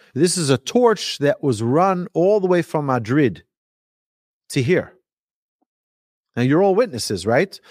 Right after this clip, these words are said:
So I'm gonna write this Torah now. I'm gonna write a bo-, book of laws, and I'm gonna say, "Because you saw the miracle of me holding this torch all the way from Madrid to this torch center, therefore believe in me that I am your God.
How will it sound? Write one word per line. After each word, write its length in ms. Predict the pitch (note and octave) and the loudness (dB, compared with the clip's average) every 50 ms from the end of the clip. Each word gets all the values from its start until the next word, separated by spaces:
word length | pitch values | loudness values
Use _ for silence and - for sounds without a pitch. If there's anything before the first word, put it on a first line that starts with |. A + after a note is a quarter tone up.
| - | -20
So 140 | _ - D#3+ | _ -4 -2
I'm 140 | D#3+ F#3 A#3 | -2 -2 -2
gonna 120 | C4+ A#3+ | 0 0
write 280 | F3+ D#3+ D#3 E3 E3 - | 0 2 0 0 -2 -4
this 160 | D#3+ D3 - | -6 -8 -6
Torah 280 | - - A#2+ A2+ G#2 G2+ | -2 -2 0 0 0 -2
now. 280 | G2 G2+ G#2+ C#3+ F3 - _ | -2 -4 -6 -6 -8 -12 _
I'm 100 | - B2+ | -8 -6
gonna 140 | D#3+ F3+ D#3 | -2 -2 0
write 180 | B2+ C3 C#3 D3 | 2 2 2 0
a 60 | C3+ | 0
bo-, 400 | G#2 G#2 G2+ - - B2 - B2 | -4 -6 -10 -8 -6 -6 -6 -6
book 240 | A2 G2 C#3 - - | -2 -2 -2 -2 -2
of 100 | F#3 C#3 | -4 -4
laws, 440 | A2+ G#2 G2 F2+ A2+ A#2+ - - - - - - - - | -2 -2 -2 -2 -4 -6 -8 -12 -16 -20 -20 -20 -8 -4
and 100 | C3 D3 | -2 -2
I'm 80 | E3 | 0
gonna 120 | F3+ F#3 D#3 | -2 -2 -4
say, 220 | - - F3 D#3+ | -2 0 -2 -2
"Because 640 | B2 G#2 D#3+ F#3+ - - - A#3+ B3+ D4+ D4 G#3 F#3+ | -2 -2 -6 -6 -6 -4 -2 0 0 0 0 0 -2
you 140 | G#3 A3+ | -2 -2
saw 240 | F#3 - - A3 A3 | -2 0 0 0 0
the 100 | F3 E3+ | 0 -2
miracle 520 | D3+ D#3 G3 A3 F3+ C3 - A#2 G#2+ A#2 C#3 | -2 0 0 0 0 -2 -2 -4 -4 -4 -4
of 160 | C#3 A#2+ D3 | -4 -2 -2
me 140 | F#3 A3+ C4+ | 0 0 2
holding 400 | G3 F3 G3 G3+ F#3+ F#3+ E3+ D#3+ | 2 2 2 2 0 -2 -2 -2
this 200 | F#3 G3 - - | -2 -2 -4 -4
torch 460 | - G#3+ F#3 - - - - - - _ - - - | -2 0 0 0 -2 -4 -12 -16 -18 _ -20 -10 -4
all 180 | E3 F#3 G#3+ B3+ | -2 0 0 0
the 80 | C4+ | 2
way 120 | B3+ A#3+ G#3 | 0 0 0
from 260 | - - F#3+ F#3+ F3+ | 0 0 -2 0 2
Madrid 540 | F3+ F3+ D#3 B2 C#3 F#3+ G3+ D#3+ G#2+ - - - _ _ | 0 0 0 -2 -2 -2 -2 -2 -4 -6 -14 -20 _ _
to 100 | - B3+ | -2 0
this 160 | C4 C#4+ - - | 0 0 0 -2
torch 320 | - G#3+ G#3+ G3 - - | 0 0 0 0 -2 -4
center, 400 | - A2+ G2 - - G2 G#2+ G#2+ - - - _ - | -6 -6 -6 -6 -8 -8 -8 -8 -10 -18 -20 _ -2
therefore 360 | B2 E3 G3+ G3 - G3 D#3+ | 0 0 0 0 0 0 0
believe 380 | G#2+ G2 B2 B2+ D#3 G3+ E3+ D3+ | 0 0 0 0 0 0 0 -2
in 80 | G#2+ | -4
me 220 | G#2+ G#2+ F#2+ E2 - _ _ | -4 -6 -8 -8 -12 _ _
that 100 | C3+ C3+ | -2 0
I 100 | C#3+ D#3 E3+ | 2 2 2
am 140 | E3+ E3 C#3+ | 0 0 0
your 140 | C3 C3 | 0 0
God. 340 | A2 A#2 B2 A2 F2 C3 - | 0 2 0 0 0 -4 -10